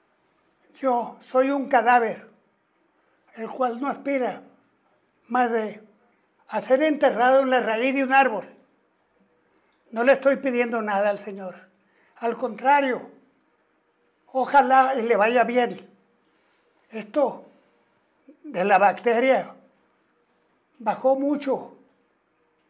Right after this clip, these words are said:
el poder adquisitivo de los mexicanos, pero este hombre es de buena voluntad y ojalá Dios le ayude.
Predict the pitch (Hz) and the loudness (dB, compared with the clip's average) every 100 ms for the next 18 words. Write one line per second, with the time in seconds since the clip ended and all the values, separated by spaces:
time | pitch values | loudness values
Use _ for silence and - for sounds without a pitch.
0 | _ _ _ _ _ - 196 190 202 226 | _ _ _ _ _ -16 -14 -12 -8 -4
1 | 254 277 277 240 226 247 254 254 240 226 | -2 -2 -4 -12 -12 -6 0 2 2 -2
2 | 214 208 233 247 262 220 - _ _ _ | -8 -12 -8 -6 -4 -6 -12 _ _ _
3 | _ _ _ 233 262 254 - 302 294 277 | _ _ _ -6 -4 -4 -2 0 2 4
4 | 269 247 277 269 277 285 262 240 214 - | 4 4 0 2 2 2 0 -4 -6 -4
5 | 240 220 - _ - _ _ _ _ - | -4 -4 -12 _ -20 _ _ _ _ -8
6 | 233 247 269 262 247 196 - _ _ _ | -6 0 2 4 2 0 -12 _ _ _
7 | _ _ 262 262 277 269 - - 247 233 | _ _ -2 2 4 2 -2 -6 -2 -2
8 | 254 294 226 - | 0 -2 -4 -8